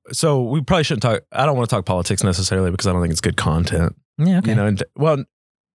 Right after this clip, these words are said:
Speaker 1: not that it, we can't discuss politics, but,
Speaker 2: Yeah.
Speaker 1: um, I just have harsh, <laughs> I have some pretty harsh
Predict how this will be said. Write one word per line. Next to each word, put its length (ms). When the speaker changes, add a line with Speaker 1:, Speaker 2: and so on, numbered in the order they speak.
Speaker 1:
not 300
that 120
it, 100
we 120
can't 180
discuss 300
politics, 480
but, 180
Speaker 2:
Yeah. 120
Speaker 1:
um, 520
I 140
just 180
have 120
harsh, 520
<laughs> 280
I 60
have 180
some 120
pretty 240
harsh 640